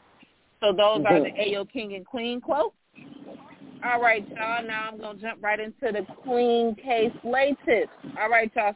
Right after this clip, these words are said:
Speaker 1: So this one, um, it is also by Pinterest as well. It's getting into these summer months. Ladies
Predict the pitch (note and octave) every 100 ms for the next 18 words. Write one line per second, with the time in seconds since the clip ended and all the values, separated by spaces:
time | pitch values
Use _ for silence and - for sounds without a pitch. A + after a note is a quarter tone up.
0 | _ B3 A3 F#3 A#3 C#4 - D4+ C4+ C4
1 | C4 A#3+ _ D4 D4 D4 C#4+ A3+ F3+ -
2 | - - - - A#3 B3+ A3+ G#3 A3+ B3+
3 | B3 A3 G#3+ G#3 G#3 G3 G3+ C4+ A3+ A3
4 | G#3 G3+ F#3 F3+ G#3 G#3 G3+ F#3+ A3+ A3
5 | - F#3 A3+ A3 G#3+ A#3+ G#3 G3+ - G3+
6 | G3+ G#3+ A#3 - - - G#3+ A#3+ A#3+ B3
7 | A#3+